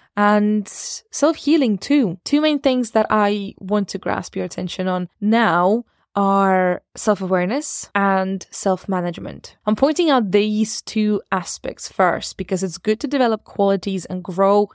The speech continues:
in some knowledge, you know, for business, relationships, or any other part of your life, but you get to spend time with you every second of your life. And if you're emotionally intelligent and equipped, that brings you more self-awareness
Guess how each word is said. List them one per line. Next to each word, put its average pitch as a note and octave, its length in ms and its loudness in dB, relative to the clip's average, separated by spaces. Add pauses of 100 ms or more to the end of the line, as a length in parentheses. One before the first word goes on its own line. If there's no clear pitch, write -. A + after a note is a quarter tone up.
(260)
in G#3 160 0
some G#3+ 380 0
knowledge, F#3 720 0 (140)
you C4+ 120 0
know, F#3+ 120 4
for F#3 140 0
business, G3 480 0
relationships, F#3+ 640 -2
or F#3 80 -2
any F3+ 140 -4
other F#3 160 -2
part F3+ 240 2
of F3 60 -6
your F3+ 100 0
life, F#3+ 460 2
but G#3 200 2
you B3 80 2
get D#4+ 160 4
to B3+ 120 0
spend A3+ 260 2
time A#3+ 200 2
with F3+ 280 0
you F#3 460 0
every D4+ 640 -4
second A3 1040 -2
of G3 180 -2
your F3+ 160 -2
life. G3 500 -4 (160)
And G#3+ 160 4
if A3+ 140 -2
you're D4 140 4
emotionally C4+ 480 2
intelligent G#3+ 500 2
and F#3 120 0
equipped, - 720 -4
that G#3+ 220 0
brings B3+ 280 2
you A3+ 80 4
more G#3 240 2
self-awareness F3+ 1160 -4